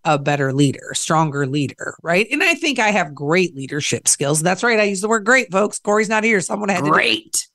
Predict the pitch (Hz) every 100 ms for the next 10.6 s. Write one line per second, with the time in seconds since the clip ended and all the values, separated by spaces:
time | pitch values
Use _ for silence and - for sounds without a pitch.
0 | _ - - 156 185 175 - - 135 117
1 | - 175 160 143 - - 233 233 254 247
2 | 220 196 147 - 131 123 - _ - -
3 | - 240 247 214 185 127 139 113 - 330
4 | - 120 123 117 123 - - _ - 320
5 | - - - 247 - 226 233 233 202 185
6 | 147 147 143 131 151 - - - - 233
7 | 208 165 _ _ _ - 277 294 269 -
8 | _ _ _ 220 254 233 262 285 - 165
9 | - 170 165 151 - 165 165 165 160 -
10 | - 254 226 - 151 -